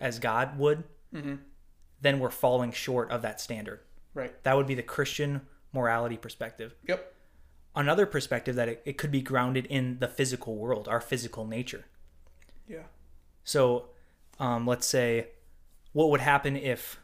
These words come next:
Speaker 1: you, um, keep food from somebody?
Speaker 2: Mm-hmm.
Speaker 1: They would starve.
Speaker 2: They would starve.
Speaker 1: Because it is grounded in their nature as a human being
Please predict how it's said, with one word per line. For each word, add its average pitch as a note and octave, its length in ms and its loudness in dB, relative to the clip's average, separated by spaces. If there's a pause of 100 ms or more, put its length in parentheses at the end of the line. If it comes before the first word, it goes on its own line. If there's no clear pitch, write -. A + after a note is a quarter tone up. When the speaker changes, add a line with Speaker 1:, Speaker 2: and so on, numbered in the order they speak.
(160)
Speaker 1:
you, B2 500 -2 (580)
um, G#2+ 360 -6 (960)
keep - 320 -2
food C3+ 420 -2
from A2+ 200 -4
somebody? G#2+ 440 -8 (680)
Speaker 2:
Mm-hmm. D#3+ 240 -6 (640)
Speaker 1:
They C#3 100 4
would B2+ 180 0
starve. G#2 580 -4
Speaker 2:
They D3+ 80 -2
would D3 140 -8
starve. D3 340 -6 (420)
Speaker 1:
Because C#3 320 0
it B2+ 100 2
is A#2+ 120 -2
grounded C3 460 0
in C3+ 240 -2
their A#2+ 160 2
nature A2+ 440 -6
as A#2+ 180 -2
a - 20 -4
human A#2 340 -4
being A#2 340 -2